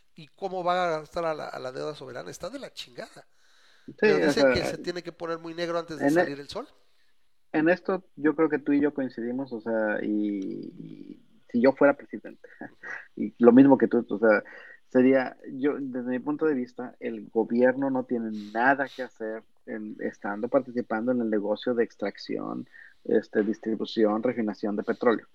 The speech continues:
Speaker 2: Lo que el gobierno debería de hacer es permitir que alguien más se
Speaker 1: Que es
Speaker 2: dedique
Speaker 1: lo
Speaker 2: a
Speaker 1: que
Speaker 2: eso
Speaker 1: dicen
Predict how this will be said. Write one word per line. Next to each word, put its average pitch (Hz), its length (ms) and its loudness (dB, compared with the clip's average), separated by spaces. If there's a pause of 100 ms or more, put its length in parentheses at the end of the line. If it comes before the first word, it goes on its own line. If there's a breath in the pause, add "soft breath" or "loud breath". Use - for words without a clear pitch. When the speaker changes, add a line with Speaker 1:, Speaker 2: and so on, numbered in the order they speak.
(140)
Speaker 2:
Lo 117 180 4
que 110 120 0
el 107 100 2
gobierno 151 440 6
debería 135 200 2
de 135 60 6
hacer 127 280 -2
es 123 260 -4 (640 soft breath)
permitir 120 600 -2
que 117 160 -4
alguien 113 520 -6
más 139 600 -4 (540 soft breath)
se - 160 -2 (140)
Speaker 1:
Que 151 100 2
es 135 100 -4
Speaker 2:
dedique 165 40 4
Speaker 1:
lo 147 60 6
Speaker 2:
a 147 40 4
Speaker 1:
que 160 120 2
Speaker 2:
eso - 20 -10
Speaker 1:
dicen 214 320 -6